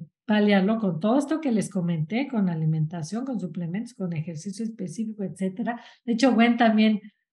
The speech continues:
a Gwen también le encanta todo esto de la salud funcional. <laughs> Este, luego nos echamos ahí nuestras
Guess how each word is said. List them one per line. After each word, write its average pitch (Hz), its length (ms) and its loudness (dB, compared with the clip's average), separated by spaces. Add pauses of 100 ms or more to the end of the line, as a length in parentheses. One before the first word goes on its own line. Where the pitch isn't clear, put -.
a 220 180 4
Gwen 220 200 4
también 220 260 4
le 208 60 4
encanta 208 400 2
todo 214 120 0
esto 214 180 -2
de 196 120 4
la 175 120 2
salud 190 320 2
funcional. 202 840 2
<laughs> - 20 -20 (220)
Este, 214 380 2
luego 208 180 2
nos 190 200 2
echamos 190 480 -2
ahí 185 100 -2
nuestras 175 460 -6